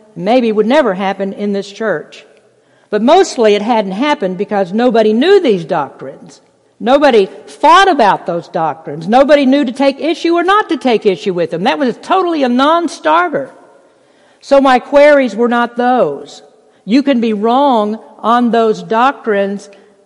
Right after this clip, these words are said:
and although they have everything to do with salvation, they are not requirements to know and understand to be saved. Believing or not believing those doctrines is not necessary to constitute a true church.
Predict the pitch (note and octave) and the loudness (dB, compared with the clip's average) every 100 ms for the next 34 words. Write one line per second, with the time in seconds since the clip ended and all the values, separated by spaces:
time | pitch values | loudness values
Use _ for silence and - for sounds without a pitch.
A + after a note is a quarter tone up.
0 | _ - G#3 B3+ D#4 D#4 D4+ C4 B3+ A3+ | _ -4 4 6 6 6 6 4 4 2
1 | C#4 F4+ D#4+ D4 B3 G#3+ A#3+ G#3 A#3 G3+ | 2 0 0 0 0 0 0 -2 -2 -2
2 | G3+ C4 D#4 B3 G3 G#3+ G#3+ G#3 A3+ D4 | 0 -2 -2 -2 -2 0 0 0 2 2
3 | D#4+ G#3+ A#3 A3+ B3+ C#4 C4+ G3 F3+ - | 0 -2 -4 -4 -2 -2 -2 -4 -8 -8
4 | G3 A#3 C#4 G#3+ G3 G#3+ G#3 F#3 - C#4+ | -4 0 2 2 0 -2 -4 -6 -4 -2
5 | A3 G3 A3+ A#3 A#3+ E4 F4+ F4 - - | -2 -2 -4 -4 -6 -6 -6 -6 -10 -14
6 | - _ _ _ _ _ _ _ _ _ | -20 _ _ _ _ _ _ _ _ _
7 | A3 B3 F4 F4 C4+ A3+ B3+ E4 A#3+ A#3 | 0 4 4 4 2 2 2 2 0 0
8 | C#4 C#4+ A#3+ A3+ F3+ G3+ B3+ A3+ A3 G3+ | 0 0 -2 -2 -2 0 0 0 -4 -6
9 | G3 F#3+ A3+ C4+ E4+ E4 A#3 D4 C#4 G#3+ | -4 -2 0 0 0 0 -2 -2 -4 -4
10 | A3 F#3+ G3+ G3 A3 A#3 C#4 C4 - G#3+ | -2 0 -2 -4 -6 -2 -2 -2 -6 -4
11 | G#3+ G3+ G#3+ - - A3 - B3 A#3+ - | 2 0 0 -10 -4 -4 0 -2 -2 -2
12 | F4+ E4 C#3+ - - | -2 -2 -4 -10 -20